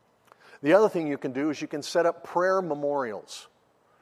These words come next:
or prayer monuments. Little things that remind you to pray. Let me give you an example. My mentor is a pastor in Southern California, and I went to visit him in his house one day, and I started asking him about his prayer life.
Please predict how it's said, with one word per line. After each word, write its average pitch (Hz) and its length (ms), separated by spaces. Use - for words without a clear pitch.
or 123 80
prayer 170 320
monuments. 123 880
Little 190 240
things 175 380
that 151 160
remind 139 640
you 127 120
to 107 80
pray. 95 420
Let 107 120
me 131 80
give 131 160
you 135 80
an 123 40
example. 101 480
My 143 220
mentor 151 480
is 110 100
a 117 40
pastor 143 440
in 113 80
Southern 123 240
California, 123 600
and 107 100
I 123 80
went 135 200
to 143 80
visit 139 300
him 135 120
in 123 60
his 113 120
house 139 280
one 123 160
day, 117 220
and 147 100
I 160 60
started 175 320
asking 165 320
him 151 80
about 139 260
his 120 80
prayer 156 300
life. 104 360